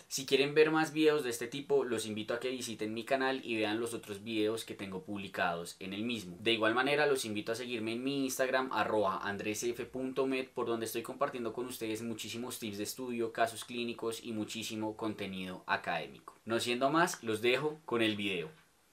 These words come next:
El día de hoy vamos a hablar acerca de quizá uno de los temas más preguntados, no solo por las personas que no tienen nada que ver con el campo de la salud,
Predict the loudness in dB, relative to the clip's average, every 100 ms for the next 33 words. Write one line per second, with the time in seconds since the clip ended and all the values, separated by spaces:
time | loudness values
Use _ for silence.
0 | -2 0 6 8 10 8 6 4 4 6
1 | 6 8 6 2 2 2 2 0 0 0
2 | 0 0 -2 -2 -2 4 4 4 0 0
3 | 2 6 6 4 -2 0 2 4 2 2
4 | 2 2 0 -4 -2 -2 -2 -4 0 -2
5 | -2 -4 0 0 2 -2 -2 -4 -4 -4
6 | -4 -4 -4 -2 -2 -2